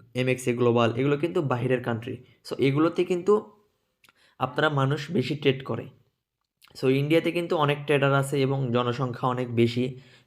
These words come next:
So, অনেক ট্রেডার আছে যারা হইলো এইসব এক্সচেঞ্জে ট্রেড করে এবং এইসব এক্সচেঞ্জে ট্রেড করার কারণে দেখা যাচ্ছে ইন্ডিয়ান যেসব,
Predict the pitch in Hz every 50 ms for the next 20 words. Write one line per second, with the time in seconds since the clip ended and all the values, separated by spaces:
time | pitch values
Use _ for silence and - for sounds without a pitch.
0 | - 147 - - - 139 143 156 147 147 175 165 160 165 160 160 160 160 - 170
1 | 143 143 139 139 143 156 165 170 165 175 170 143 135 135 160 151 - 143 135 -
2 | - 156 147 147 147 147 - 139 131 131 - - 131 135 143 151 139 135 151 147
3 | 143 139 139 - 160 - - 147 147 - 165 151 160 160 160 - 151 147 147 147
4 | - 156 147 147 - 143 135 131 139 165 214 - - - - - _ - - 135
5 | 135 160 156 165 160 165 - 202 202 208 - - - _ _ _ - 143 151 160
6 | 160 175 175 165 160 156 151 143 165 156 151